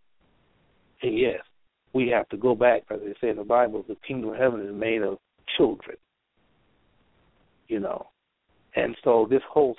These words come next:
story that we're looking at in Tomorrowland centers around tapping into the innocence of our child nature,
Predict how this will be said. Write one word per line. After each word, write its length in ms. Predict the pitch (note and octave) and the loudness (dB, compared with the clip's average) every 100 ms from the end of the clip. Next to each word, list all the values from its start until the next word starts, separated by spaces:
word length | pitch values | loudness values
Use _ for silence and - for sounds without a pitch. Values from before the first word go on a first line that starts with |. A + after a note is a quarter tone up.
| - | -6
story 440 | - G3 D#3+ G#2+ G#2+ | 2 4 4 2 -6
that 180 | A2 A2 | -6 -6
we're 120 | A2+ | -6
looking 300 | A#2+ - A2+ | -8 -8 -10
at 100 | A2 | -10
in 200 | A2 G2 | -10 -12
Tomorrowland 960 | - G#2+ B2+ F#3 E3+ A2+ G2 F#2+ F#2 - _ _ _ _ - - | -12 -6 -2 2 2 0 -4 -12 -16 -18 _ _ _ _ -12 0
centers 300 | F3+ D3 A#2 | 2 2 -2
around 560 | A2+ G#2+ B2+ A#2+ G#2 A2 - | -4 0 0 0 -2 -6 2
tapping 360 | C3+ C3 A#2+ | 2 2 -6
into 580 | A#2 A2+ - D#3 A#2+ G#2+ - _ _ _ - | -8 -10 -6 -2 -2 -6 -12 _ _ _ -10
the 80 | - | -6
innocence 480 | - C#3 A#2+ - A2+ | -2 -2 -2 -8 -14
of 220 | - A2 G#2 | -4 -4 -4
our 160 | G2 - | -8 -6
child 320 | C3+ B2 - - _ _ _ _ _ | -4 -4 -6 -12 _ _ _ _ _
nature, 440 | B2 A#2 - - | -4 -4 -4 -14